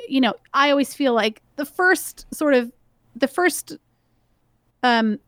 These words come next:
checkouts that you encounter are usually the busiest 'cause people are just lemmings. They're like, "There's the checkout," blah,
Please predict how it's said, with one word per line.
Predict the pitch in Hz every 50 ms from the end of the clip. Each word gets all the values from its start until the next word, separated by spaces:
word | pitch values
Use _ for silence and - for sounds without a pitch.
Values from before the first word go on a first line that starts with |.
| _ _ -
checkouts | - - 320 320 320 285 262 254 -
that | - 254
you | 240 240 226
encounter | 220 202 - - 220 208 208 208 - 208 202
are | - 190
usually | 202 214 208 196 214 196 190
the | 185 185
busiest | 196 180 180 - 175 - 170 170 - -
'cause | 208 -
people | - - 226 - 226 214
are | 208
just | 208 202 -
lemmings. | 196 202 208 196 190 185 185 175
They're | 196 196
like, | 185 190 202 190
"There's | 220 220 254 254
the | 262 330
checkout," | 285 - 427 440 427 - 330 294 294 269 233
blah, | 233 247 247 262 285 311 349